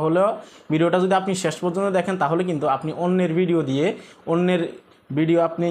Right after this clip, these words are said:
ইউজ করে আপনি কিন্তু ইনকাম করতে পারবেন এবং কি রিমিক্স ভিডিও তৈরি করতে পারবেন। তার পাশাপাশি আপনি কিন্তু ওই ভিডিওর সাথে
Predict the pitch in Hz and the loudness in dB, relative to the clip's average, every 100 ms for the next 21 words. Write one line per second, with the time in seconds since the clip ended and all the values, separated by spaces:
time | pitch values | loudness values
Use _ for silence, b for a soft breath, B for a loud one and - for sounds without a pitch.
0 | 147 165 185 190 175 175 165 165 175 147 | 2 0 0 0 0 -2 -4 -2 -2 -2
1 | 135 160 165 185 180 170 185 139 156 185 | -2 -2 -2 -4 -4 -2 0 0 0 0
2 | 160 175 143 165 165 175 170 175 170 165 | -2 -2 -2 -2 -2 -2 0 0 -2 -2
3 | 180 175 180 208 247 B B - 208 226 | -4 -4 -2 -2 -4 B B -2 0 0
4 | 226 226 233 262 392 B B - 165 196 | 0 -2 -2 -2 -2 B B -4 0 0
5 | 185 190 175 208 - - 185 185 180 185 | 2 0 2 0 0 0 2 2 2 0
6 | 185 165 | 0 0